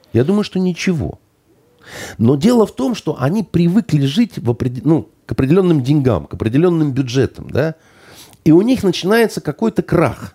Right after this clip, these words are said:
да? И они пытаются, нач-, значит, каким-то образом всё-таки отыграть, да? Как, э, знаете, так вот, едешь с западного скоростного диаметра, и там так-, такие дома высокие, там такие башенки.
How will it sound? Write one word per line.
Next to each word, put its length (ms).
да? 200
И 60
они 320
пытаются, 720
нач-, 300
значит, 440
каким-то 420
образом 480
всё-таки 380
отыграть, 600
да? 280
Как, 220
э, 1040
знаете, 540
так 160
вот, 100
едешь 540
с 40
западного 380
скоростного 540
диаметра, 480
и 20
там 140
так-, 200
такие 240
дома 280
высокие, 420
там 100
такие 180
башенки. 520